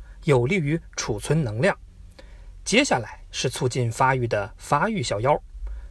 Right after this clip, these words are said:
除了省吃的，还有一撮小妖会在这个时候变出一种生长激素的能量，促进身体发育。这就是为什么青少年特别爱睡觉的原因。所以明白了吗？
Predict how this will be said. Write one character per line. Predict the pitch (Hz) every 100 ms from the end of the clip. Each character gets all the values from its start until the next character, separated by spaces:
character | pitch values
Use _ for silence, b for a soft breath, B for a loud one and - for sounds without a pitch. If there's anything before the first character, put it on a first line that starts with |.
| b
除 | - 240
了 | 285
省 | - 110 -
吃 | - 254
的， | - - b b
还 | - 143
有 | 190 143
一 | 175
撮 | - 131
小 | 233 110
妖 | 107 117 - - b b
会 | - 123
在 | 135 113
这 | 254
个 | 240
时 | -
候 | 110 131 - -
变 | - 151
出 | 117 160
一 | 139
种 | 123 101 b
生 | - - 202
长 | 196 110 -
激 | - 208
素 | 233 339
的 | -
能 | 107 101
量， | 101 - - b b
促 | - 156
进 | 127 123 107
身 | 185
体 | 160
发 | 123 170
育。 | 190 - - - - b b b b b
这 | 240
就 | 208
是 | 196
为 | 196 160
什 | 151
么 | 151
青 | - 170
少 | 160
年 | 131 143 -
特 | - 190 139
别 | 110 120
爱 | 123
睡 | 110 - 156 117
觉 | - 247
的 | 139
原 | 107 101
因。 | 113 120 - - -
所 | - 120
以 | 110 101 101 - -
明 | 107
白 | 117
了 | 123
吗？ | 131